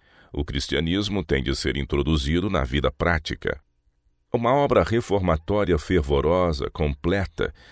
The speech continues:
precisa ser feita. A verdadeira religião bíblica é uma emanação do amor de Deus pelo homem caído. O povo de Deus deve avançar em linha reta para impressionar o coração dos que estão buscando a verdade,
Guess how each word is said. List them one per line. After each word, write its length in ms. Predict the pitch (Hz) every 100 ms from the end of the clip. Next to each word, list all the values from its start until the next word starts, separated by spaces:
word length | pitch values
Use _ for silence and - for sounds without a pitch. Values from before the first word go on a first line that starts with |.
| -
precisa 640 | - 131 - - 139 104 67
ser 200 | - 67
feita. 500 | - 50 50 - - - _ _ - - -
A 100 | 67
verdadeira 520 | 76 78 78 95 82
religião 500 | 82 82 80 82 76
bíblica 560 | 71 95 113 143 -
é 200 | 147 82
uma 180 | 71 98
emanação 640 | 90 78 69 67 - 110 110
do 140 | 80
amor 320 | 60 71 90
de 100 | 85
Deus 400 | 67 69 92 110
pelo 280 | - 65 62
homem 220 | 95 85
caído. 560 | 76 67 69 92 80 50 - _ _ _ _ _ _ _ 135
O 40 |
povo 320 | - 165 151
de 100 | -
Deus 300 | 80 110 120
deve 260 | 92 92 90
avançar 540 | 78 76 73 98 98
em 120 | 80
linha 280 | 80 87 78
reta 500 | 69 90 95 - - - - -
para 180 | 60 62
impressionar 800 | 69 80 82 - 64 60 104 104
o 60 | 92
coração 520 | 71 64 - 101 104
dos 200 | 90 -
que 80 | 78
estão 260 | - 98
buscando 580 | 87 87 - - 131 110
a 40 |
verdade, 640 | 76 67 - 57 50 -